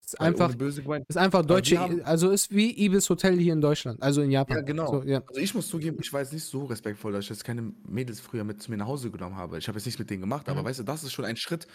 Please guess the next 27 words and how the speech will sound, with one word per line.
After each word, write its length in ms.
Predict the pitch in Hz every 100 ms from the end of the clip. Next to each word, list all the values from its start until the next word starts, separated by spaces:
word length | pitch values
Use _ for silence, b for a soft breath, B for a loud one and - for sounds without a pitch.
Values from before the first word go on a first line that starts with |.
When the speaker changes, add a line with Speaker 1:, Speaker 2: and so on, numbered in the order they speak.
| B _ _ -
Speaker 2:
gegen 160 | 123
Respektlosigkeit 800 | 117 123 139 131 120 110 - 123
gegenüber 380 | 120 113 110 110
deren 240 | 107 104
Eltern 340 | - 120 117 101
da, 100 | 78
glaub 260 | 87 82
ich, 100 | -
oder 100 | 90 87
gegen 220 | 98 92
deren 200 | 92 98
Elternhaus 600 | 95 110 98 80 - - b b
oder 160 | - 95
gegen 520 | 90 92 104 95 -
deren 400 | 98 90 92 82 -
Nachbarschaft 540 | 131 - 95 - 78
vielleicht. 340 | - - -
Vielleicht 180 | - 104
wollen 80 | 104
die 60 | 104
das 120 | 98
auch 80 | -
vor 100 | 101
den 80 | 101
Nachbarn 340 | 139 - 92
geheim 240 | 95 101 101
halten. 300 | 98 135